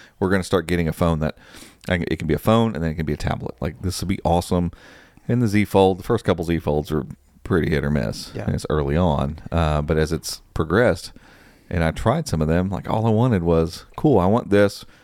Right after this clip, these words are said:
Speaker 1: with a better outer display that's usable," 'cause the Z Fold sucks. Um, and I, I don't wanna deal with Samsung software.
Speaker 2: Yeah.
Speaker 1: Um, and it's gotten better over the years, don't get me wrong. Uh, but I,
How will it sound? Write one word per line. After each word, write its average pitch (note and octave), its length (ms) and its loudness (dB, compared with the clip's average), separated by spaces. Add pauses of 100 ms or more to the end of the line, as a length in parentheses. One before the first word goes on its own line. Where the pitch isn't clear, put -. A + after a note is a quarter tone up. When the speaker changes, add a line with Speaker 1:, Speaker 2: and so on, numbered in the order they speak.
(240)
Speaker 1:
with E2+ 120 -2
a D#2+ 40 4
better G2+ 360 2
outer F#2 260 2
display C#2+ 420 -2
that's C#2 280 -4
usable," D2+ 600 0 (300)
'cause C#3+ 160 -6
the C#2+ 240 -2
Z D#2 200 -4
Fold - 260 -4
sucks. - 560 -4 (480)
Um, D2 600 -2 (160)
and D2 440 0 (840)
I, F2+ 200 2
I F2 60 0
don't F#2+ 140 2
wanna F#2 200 2
deal E2+ 220 -2
with D#2 120 -2
Samsung - 400 -2
software. - 520 -4 (220)
Speaker 2:
Yeah. - 60 -4
Speaker 1:
Um, D#2 200 2
and F2 80 4
it's G#2 100 0
gotten E3+ 220 0
better C#2+ 360 0
over - 140 -2
the - 80 0
years, C2 160 -2
don't E2+ 120 -2
get D#2+ 40 -2
me E2 80 0
wrong. C#2 200 -2 (500)
Uh, D#2+ 240 0
but D#2 280 0
I, D#2 180 0